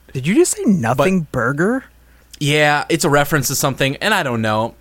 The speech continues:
Speaker 2: I'm just, I'm on the internet too much, Scott.
Speaker 1: Okay, it sounds like the worst kind of burger.
Speaker 2: It is a,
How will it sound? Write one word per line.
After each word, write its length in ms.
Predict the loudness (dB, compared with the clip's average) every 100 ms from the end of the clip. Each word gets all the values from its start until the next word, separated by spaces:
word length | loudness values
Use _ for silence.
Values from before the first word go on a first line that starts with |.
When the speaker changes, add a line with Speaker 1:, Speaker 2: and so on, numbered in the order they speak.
| -6
Speaker 2:
I'm 120 | -2
just, 160 | 0 0
I'm 180 | 0 2
on 80 | 2
the 100 | 0
internet 280 | 0 -2
too 120 | -4 -4
much, 220 | -4 -4
Scott. 320 | -2 -2 -4 -8
Speaker 1:
Okay, 280 | -6 -4 -2
it 100 | 0
sounds 200 | 0 2
like 100 | 2
the 100 | 2
worst 300 | 2 0 0
kind 240 | -2 -2
of 120 | -4 -4
burger. 420 | -2 -2 -4 -14 -20 -20 -20 -6
Speaker 2:
It 140 | 0 2
is 200 | 2
a, 100 | 2